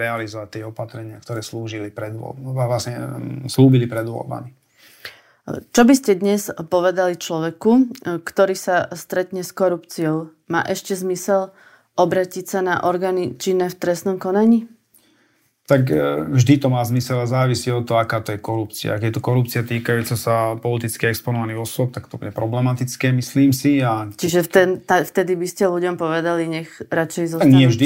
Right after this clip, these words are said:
Speaker 2: ticho a nevšímajú si to?
Speaker 1: Nie vždy si ju treba všímať. Máme na to útvary, veď máme aj Úrad na ochranu oznamovateľov, aj cez nich to môžu nahlásiť tú korupciu, zostanú v anonymite. Ale pamätáme si éru, keď fľaše,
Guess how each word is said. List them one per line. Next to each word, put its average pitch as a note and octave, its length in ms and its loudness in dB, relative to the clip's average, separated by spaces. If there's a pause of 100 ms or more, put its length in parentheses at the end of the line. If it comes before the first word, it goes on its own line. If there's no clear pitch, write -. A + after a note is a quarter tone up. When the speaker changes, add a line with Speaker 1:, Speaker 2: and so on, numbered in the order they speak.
(120)
Speaker 2:
ticho A3+ 160 2
a F#3 160 6
nevšímajú A3 480 0
si A#3+ 240 -2
to? A#2+ 80 4
Speaker 1:
Nie A2 240 0
vždy G#2 240 -6
si - 160 -8
ju G#2+ 80 -10
treba A2+ 240 -2
všímať. A#2+ 720 0
Máme A2+ 240 -2
na A2 160 -6
to G#2+ 80 -6
útvary, A#2+ 480 0
veď A2 80 -6
máme A2 320 -4
aj A2 180 -2 (300)
Úrad A#2+ 320 -4
na A2 160 -8
ochranu A#2 560 -6
oznamovateľov, A#2+ 880 0
aj A2 160 -6
cez A#2+ 160 2
nich B2+ 160 2
to C3 80 -2
môžu B2+ 320 0
nahlásiť A#2+ 480 0
tú A#2+ 160 -4
korupciu, B2 480 -2
zostanú A2+ 400 -8
v G#2+ 160 -6
anonymite. C#3 640 2 (720)
Ale B2+ 720 4 (480)
pamätáme C#3 480 2
si - 160 -10
éru, A#2+ 240 -8
keď A2+ 640 -10
fľaše, A2+ 800 -6